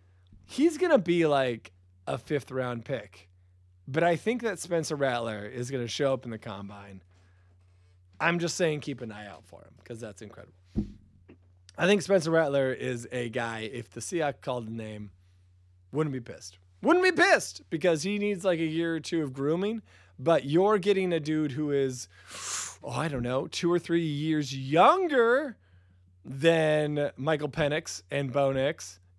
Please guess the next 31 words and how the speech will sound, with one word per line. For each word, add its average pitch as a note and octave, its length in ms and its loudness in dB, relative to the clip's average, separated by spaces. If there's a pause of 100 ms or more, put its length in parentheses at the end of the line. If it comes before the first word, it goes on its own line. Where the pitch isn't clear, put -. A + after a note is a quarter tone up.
(100)
and F#3 640 2 (960)
probably C#4+ 320 -2
has C#4 140 -2
more C4 160 0
potential. G3 600 -4 (240)
I F#3 120 0
don't D#3 100 0
know. F#2+ 140 -12 (140)
I E3 140 -4
just, E3 260 -8 (460)
not C#3+ 200 -4
mad C3+ 220 -4
at A#2+ 160 -2
it. - 140 -10 (200)
Uh, D3+ 540 4 (1800)
wide A#3+ 240 8
receivers, F#3+ 720 -2 (420)
I'm F3 240 0
not F3 200 2
even D#3+ 160 0
get D3+ 180 0
to D3+ 140 -2
it. C#3 220 -2 (200)
I D#3 120 -2
don't F#3+ 140 -4
know F3 140 4
who's D#3+ 200 4
gonna C#3 160 2
run, C3 560 -2
but, C3 340 -4
uh, B2+ 640 -6